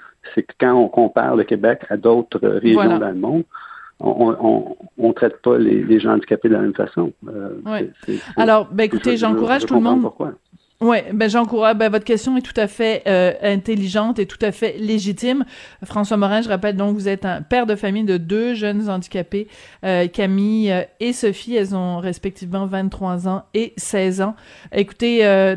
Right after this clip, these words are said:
Speaker 2: tenez-nous au courant dès que la, le, le gouvernement va avoir, euh, réagi. Et, euh, c'est ce qu'on vous souhaite, euh, le plus tôt possible, que vos filles soient vaccinées, qu'elles soient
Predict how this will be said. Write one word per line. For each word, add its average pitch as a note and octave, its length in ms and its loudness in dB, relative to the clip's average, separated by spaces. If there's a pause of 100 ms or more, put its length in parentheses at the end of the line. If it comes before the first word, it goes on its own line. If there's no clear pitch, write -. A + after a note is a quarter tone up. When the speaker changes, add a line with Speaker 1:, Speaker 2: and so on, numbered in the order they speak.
(120)
Speaker 2:
tenez-nous C#4+ 520 4
au A#3+ 80 4
courant A3+ 520 2
dès A3 240 2
que F3 640 4
la, E3 320 0
le, E3 220 -2
le F3 160 -2
gouvernement F3+ 480 0
va F#3 160 0
avoir, F3+ 480 -2
euh, E3 160 -2 (320)
réagi. G#3 760 2 (240)
Et, F#3+ 280 6
euh, F3 220 4
c'est A3 160 -2
ce - 80 -14
qu'on A#3 160 4
vous F#3+ 120 -2
souhaite, G3 460 -2
euh, E3 160 0
le E3+ 160 -2
plus F#3 180 -10
tôt A3+ 140 -2
possible, F#3+ 680 -2
que F3+ 120 -4
vos F3 180 -4
filles G3+ 240 -8
soient F#3 220 -2
vaccinées, F3+ 420 -2
qu'elles F3 220 -6
soient F3+ 280 -6